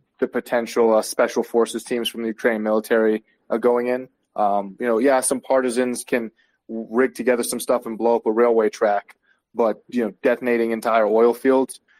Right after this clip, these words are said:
requires a lot of explosions. There's a lot of people there. It's very challenging, as opposed to some of these, uh, airstrikes that we've seen by Ukrainian forces, which have a little more capability. Um, I certainly don't think it's off limits.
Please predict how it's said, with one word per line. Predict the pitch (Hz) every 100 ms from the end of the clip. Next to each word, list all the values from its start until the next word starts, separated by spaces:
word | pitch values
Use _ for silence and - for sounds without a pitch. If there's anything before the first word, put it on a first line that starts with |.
| _ -
requires | 113 - 120 117 107
a |
lot | 104 107 113
of | 113
explosions. | 110 - 113 110 104 107 -
There's | 98
a | 98
lot | 104 110
of | 113
people | - 117 113 107
there. | 110 104 101 _ _ -
It's | 107 107
very | 120 113
challenging, | 104 117 113 120 127 127 -
as | - 107
opposed | 104 120 101
to |
some | - 113
of |
these, | 107 104 98
uh, | 110 107
airstrikes | 110 151 160 - 120 117
that | 120
we've | 117 113
seen | 123 113
by | 107
Ukrainian | 104 107 117 107 107
forces, | 110 107 110 104 - _ _
which | - 117 -
have | 113 107
a |
little | 110 113
more | 113 107
capability. | - 113 107 - 110 120 127 127 _ _ _ _
Um, | 107 107 101
I | 127
certainly | 170 147 151
don't | 139 131
think | 139 123
it's | 123
off | 123 110
limits. | 117 135 139